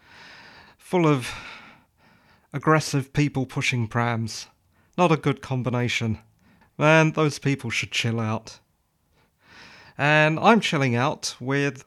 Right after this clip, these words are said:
some chocolate-covered coffee beans, which are delicious. But unfortunately, I've got a bit of a dodgy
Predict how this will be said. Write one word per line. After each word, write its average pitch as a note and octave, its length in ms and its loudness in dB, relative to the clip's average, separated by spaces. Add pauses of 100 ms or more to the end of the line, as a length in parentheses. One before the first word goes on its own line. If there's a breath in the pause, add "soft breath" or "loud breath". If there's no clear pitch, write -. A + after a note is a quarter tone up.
some C#3 760 -4 (180)
chocolate-covered - 2250 -6
coffee G3+ 380 -2
beans, C#3+ 580 0 (140)
which - 180 -6
are C#3 80 -2
delicious. D3+ 720 -2 (1500 loud breath)
But - 540 0 (580)
unfortunately, E3 800 0 (600)
I've D#3 100 -2
got G3+ 140 2
a F3 60 4
bit E3 160 2
of C3+ 120 -4
a C3+ 40 -4
dodgy C#3+ 640 0